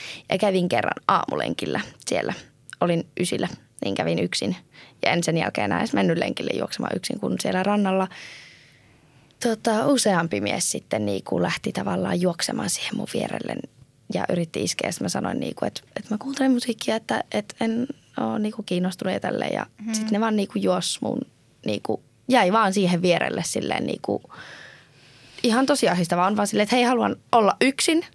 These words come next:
Speaker 2: Niin.
Speaker 1: Ei kiitos. Mut sit vaan jää siihen.
Speaker 2: Niin,
Speaker 1: Tiedätkö, yrität
Speaker 2: ei.
Speaker 1: kiihdyttää vauhtia, sit se jää silleen
Speaker 2: Niin, ja ne
Speaker 1: taakse
Speaker 2: ei
Speaker 1: juoksemaan.
Speaker 2: jotenkin usko.
Speaker 1: Niin,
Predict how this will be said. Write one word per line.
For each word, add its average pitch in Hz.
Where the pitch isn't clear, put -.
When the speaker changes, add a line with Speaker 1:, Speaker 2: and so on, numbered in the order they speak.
Speaker 2:
Niin. 262
Speaker 1:
Ei 247
kiitos. 233
Mut 214
sit 226
vaan 208
jää 185
siihen. 170
Speaker 2:
Niin, 220
Speaker 1:
Tiedätkö, 214
yrität 202
Speaker 2:
ei. 208
Speaker 1:
kiihdyttää 180
vauhtia, 170
sit -
se -
jää -
silleen -
Speaker 2:
Niin, 202
ja 202
ne 202
Speaker 1:
taakse 196
Speaker 2:
ei -
Speaker 1:
juoksemaan. 247
Speaker 2:
jotenkin 240
usko. -
Speaker 1:
Niin, 214